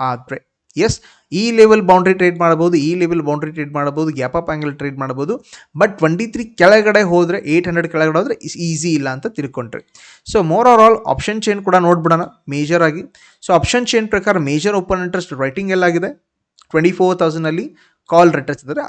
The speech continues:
ಆರು ಲಕ್ಷ ಚಿಲ್ಲರೆ ಇದ್ದಾರೆ ಸರ್. ಓಕೆ, ಇದನ್ನ ದಾಟಿದ್ರೆ ನಿಮ್ಗೆ ಎಲ್ಲಿ ಕಾಣ್ತದೆ? ಓಕೆ, ಒಂದು, ಮೂರು, ಎರಡು ಲಕ್ಷ ಇದೆ, ಈಸಿಯಾಗಿ ಮೊಮೆಂಟಮ್ ಆಗ್ಬೋದು ಮೇಲ್ಗಡೆ. ಕೆಳಗಡೆ ಟ್ವೆಂಟಿ ತ್ರೀ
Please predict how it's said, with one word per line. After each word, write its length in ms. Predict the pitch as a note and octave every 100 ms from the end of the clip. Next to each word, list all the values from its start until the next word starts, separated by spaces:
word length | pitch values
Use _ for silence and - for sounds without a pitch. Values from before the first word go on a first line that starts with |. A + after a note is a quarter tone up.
| F#3+
ಆರು 140 | F#3 E3+
ಲಕ್ಷ 160 | D#3+ F3+
ಚಿಲ್ಲರೆ 260 | F#3 B2 A#2+
ಇದ್ದಾರೆ 180 | B1+ -
ಸರ್. 120 | - - _ C#3
ಓಕೆ, 200 | C3+ C#3+ - - - -
ಇದನ್ನ 220 | D#3+ A3+ A#3
ದಾಟಿದ್ರೆ 340 | G#3 G3+ G#3 A3 B3+ D3+
ನಿಮ್ಗೆ 200 | D#3+ E3
ಎಲ್ಲಿ 120 | F3+ F3+
ಕಾಣ್ತದೆ? 340 | E3 D#3+ D#3+ - _ -
ಓಕೆ, 140 | C3 C3+ C#3+
ಒಂದು, 200 | D#3+ D#3 D3+ C#3+
ಮೂರು, 220 | D3 D3 C#3+
ಎರಡು 160 | C3 C#3 C3+
ಲಕ್ಷ 160 | C3 -
ಇದೆ, 120 | B2+ D3 - E3
ಈಸಿಯಾಗಿ 480 | F3 F3 E3 D3 D#3+
ಮೊಮೆಂಟಮ್ 400 | C3 C3+ C3+ C3+ A#2+
ಆಗ್ಬೋದು 320 | A#2 B2 E3 D3+
ಮೇಲ್ಗಡೆ. 300 | A#2 A2+ - _ _ - - _
ಕೆಳಗಡೆ 360 | F3+ A3 A#3+ A#3+ A3
ಟ್ವೆಂಟಿ 220 | F3 G#3+
ತ್ರೀ 100 | G#3